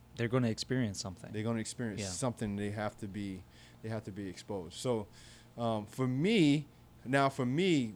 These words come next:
Speaker 2: 'cause I have black boys, there, there are times where I, I will protect them from experiences that I have control over.
Speaker 1: Yes.
Speaker 2: Um,
Speaker 1: Okay.
Speaker 2: in order, because I, I, there's, there's ways in which I'm just like, "Your kid,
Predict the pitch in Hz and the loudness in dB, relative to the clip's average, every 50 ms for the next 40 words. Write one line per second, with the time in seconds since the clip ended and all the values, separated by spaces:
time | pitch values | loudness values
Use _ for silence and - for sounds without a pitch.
0 | 107 110 - 143 135 - - 127 127 120 110 98 110 113 113 104 90 - - 127 | -10 -8 -4 -2 2 2 4 4 4 2 2 2 0 0 0 -2 -4 -4 -4 -2
1 | 135 123 110 101 95 98 98 - - - - - 107 107 107 120 117 117 107 107 | 0 0 0 0 -2 -2 -4 -8 -12 -16 -16 -16 -10 -4 -2 0 2 2 2 0
2 | 110 107 113 113 117 120 120 120 120 120 131 147 147 147 147 143 127 120 - - | 0 -4 -6 -4 -2 -2 -2 0 0 2 4 6 6 6 6 4 2 0 -6 -8
3 | - 131 139 135 127 120 113 110 107 107 101 98 107 107 110 113 110 107 104 104 | -6 -2 0 2 2 2 2 0 -2 -4 -6 -8 -8 -6 -4 -2 -2 0 0 -2
4 | 101 - - 104 110 110 110 107 104 104 101 101 101 - - - - - - - | -4 -4 -2 -2 0 2 2 2 0 0 -2 -4 -6 -10 -16 -20 -20 -20 -20 -20
5 | - - - - - - - - - - 104 110 113 113 113 110 104 - - 123 | -20 -20 -20 -20 -20 -20 -20 -18 -10 -4 -2 -2 -2 -2 -2 -4 -6 -6 -8 -10
6 | 123 - - - - 156 156 170 - - - 190 185 185 185 180 165 - - - | -10 -10 -8 -4 -2 -2 -2 -2 -4 -6 -4 -2 -2 -2 -2 -6 -8 -10 -16 -20
7 | - - - 151 156 135 117 110 110 113 127 135 131 - - - - - - - | -16 -8 -4 0 0 2 2 2 0 -2 -4 -6 -10 -14 -18 -20 -20 -20 -20 -16
8 | - 113 - - - - - - 147 143 147 139 135 127 - 127 120 107 117 110 | -12 -12 -10 -8 -8 -10 -6 -4 -2 0 0 0 -2 -2 -4 -6 -6 -4 -2 -2
9 | 113 110 113 120 110 107 - - 110 92 - - 104 92 90 87 82 76 - - | 0 0 -2 -2 -2 -4 -4 -6 -12 -14 -10 -10 -8 -8 -8 -8 -10 -12 -14 -16
10 | - - 127 123 120 101 98 - - - - - - 107 107 101 98 127 - - | -10 -4 0 0 2 0 0 -6 -12 -14 -16 -16 -12 -10 -8 -6 -4 -4 -4 -2
11 | 113 110 110 - - - - - - 110 113 120 123 120 113 117 113 113 - - | -2 -4 -4 -6 -12 -20 -20 -14 -8 -6 -4 -2 0 0 0 0 -2 -4 -8 -20
12 | - 113 110 120 117 - - 127 117 107 107 - - 65 - - - - - - | -14 -8 -6 -6 -4 -2 0 0 0 0 -2 -4 -6 -8 -14 -14 -18 -20 -20 -20
13 | - - - - - - 82 113 123 120 120 120 113 98 95 117 120 123 120 120 | -20 -20 -18 -16 -16 -14 -12 -6 -4 -2 -2 -2 -4 -6 -8 -6 -2 0 0 0
14 | 110 110 110 123 127 127 123 117 123 117 117 113 110 - 110 110 113 104 113 107 | -2 -2 -2 -2 0 0 0 0 -2 -2 -2 -2 -2 -4 -4 -6 -4 -4 -4 -6
15 | - - 107 104 107 107 104 - - 127 107 95 | -4 -6 -6 -6 -6 -8 -8 -6 -6 -4 -4 -6